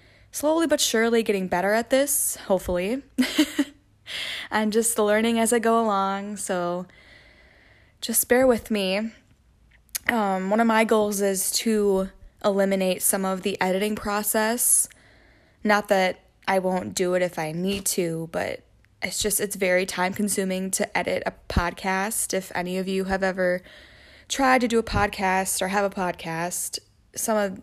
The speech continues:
sometimes the editing can get overwhelming and just takes way longer than you ever thought it would. So I'm trying to slowly not have to do editing as much as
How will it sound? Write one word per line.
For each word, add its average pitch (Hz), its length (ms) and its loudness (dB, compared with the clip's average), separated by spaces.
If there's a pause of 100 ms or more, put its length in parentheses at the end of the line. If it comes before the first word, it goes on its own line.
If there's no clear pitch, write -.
sometimes 240 460 2
the 214 160 -2
editing 185 440 -2
can 190 200 -6
get 180 180 2
overwhelming 208 880 0 (640)
and 190 140 -4
just 190 220 -2
takes 202 340 0
way 175 240 2
longer 196 720 -2
than 202 160 2
you 196 120 -2
ever 196 200 -2
thought 208 220 -2
it 233 100 -2
would. 277 320 2 (1300)
So 185 720 0 (720)
I'm 208 140 -4
trying 202 380 -2
to 233 220 0
slowly 226 800 4
not 202 160 4
have 196 200 -2
to - 100 -8
do 196 400 -2 (240)
editing 190 480 0
as 180 180 -4
much - 540 -6 (180)
as 196 720 -4